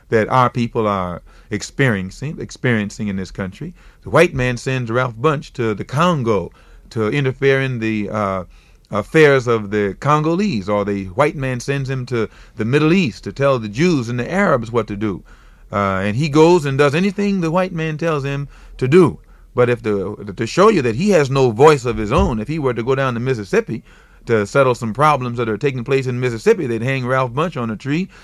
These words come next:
just as fast as they'd hang you or me. So he's nothing but a tool for the white man. He's not a leader of black people. Black people didn't make Ralph Bunche a leader.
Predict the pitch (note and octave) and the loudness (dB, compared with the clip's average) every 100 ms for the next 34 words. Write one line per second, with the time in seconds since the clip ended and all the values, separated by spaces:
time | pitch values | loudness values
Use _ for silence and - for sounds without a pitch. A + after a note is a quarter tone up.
0 | - B2+ A#2+ G#2+ B2 D3+ C3 C3+ B2 C#3+ | -10 -6 -4 -4 2 2 2 -4 0 0
1 | A#2 B2+ D#3+ D3 D#3 F3 F#3+ C#4+ F#3 - | 0 0 0 0 2 2 0 -4 -8 -16
2 | - - E3+ G3+ C#3 D3 F3+ C#3+ G#2+ F#2 | -12 -2 -2 0 0 0 0 0 0 -2
3 | - G3 G3 G3 F3+ F3 E3+ D3+ A#2+ C#2+ | 0 0 2 0 0 -4 -2 0 -2 -2
4 | F#2 - - - - _ A#2 G#2 A2 G3+ | -12 -12 -18 -20 -20 _ -6 -4 -2 -2
5 | A3+ - - B2+ G#2+ D3 D#3+ A2+ G#2 F#2 | -2 -10 -4 0 2 2 2 2 0 -2
6 | G2 C3+ B2 A#2+ G#2+ E3 G#3 - - - | 0 0 0 -6 -6 -8 -10 -18 -20 0
7 | D3+ F3 - D3 C3+ B2+ B2 B2 B2 A2+ | 0 0 -4 -4 -2 -2 -2 -2 -2 0
8 | A#2+ A2+ G#2 B2 G#2 G2+ G2+ B2 F3+ | 0 0 -2 -4 -4 -6 -2 -2 -2